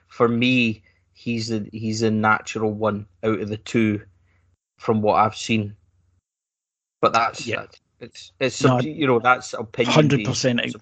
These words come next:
Speaker 2: hundred percent agreement, um, with you on that one. I don't think Gary McAllister would be or would see himself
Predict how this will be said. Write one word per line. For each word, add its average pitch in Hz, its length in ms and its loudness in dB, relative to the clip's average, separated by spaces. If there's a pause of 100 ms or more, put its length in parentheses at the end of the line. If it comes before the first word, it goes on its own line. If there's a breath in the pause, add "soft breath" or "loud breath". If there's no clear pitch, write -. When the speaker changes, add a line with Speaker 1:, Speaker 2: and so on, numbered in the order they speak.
Speaker 2:
hundred 131 580 -2
percent 120 360 -2
agreement, 107 480 -10 (600)
um, 101 480 -4
with 107 200 -4
you 117 80 0
on 104 80 0
that 107 180 2
one. 107 160 0
I 110 100 2
don't 127 240 4
think 120 240 -2
Gary 107 200 -2
McAllister 107 720 -2 (640 loud breath)
would 123 340 6
be 127 280 6
or 120 180 6
would 117 180 2
see 135 240 0
himself 123 720 -2